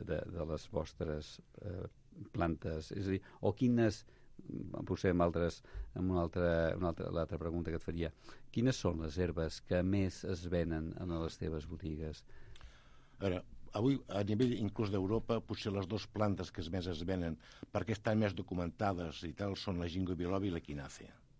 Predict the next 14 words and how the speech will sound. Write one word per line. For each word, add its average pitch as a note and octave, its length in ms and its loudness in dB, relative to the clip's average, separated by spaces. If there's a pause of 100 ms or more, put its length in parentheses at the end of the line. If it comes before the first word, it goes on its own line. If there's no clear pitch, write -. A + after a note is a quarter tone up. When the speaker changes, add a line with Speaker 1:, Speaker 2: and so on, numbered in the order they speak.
(120)
Speaker 2:
eh? E2 180 -6 (480)
Però A2 160 4
a A2 60 8
nivell A#2+ 280 8 (240)
nostre, A#2 540 4
les G2 200 -2
plantes G#2 380 -2
digestives, F#2+ 560 -4
les G#2 160 -4
plantes A2+ 240 -2
pels G2 160 -2
refredats, F#2 540 -2 (760)
eh? F2 220 -2 (540)
Possiblement G#2+ 380 2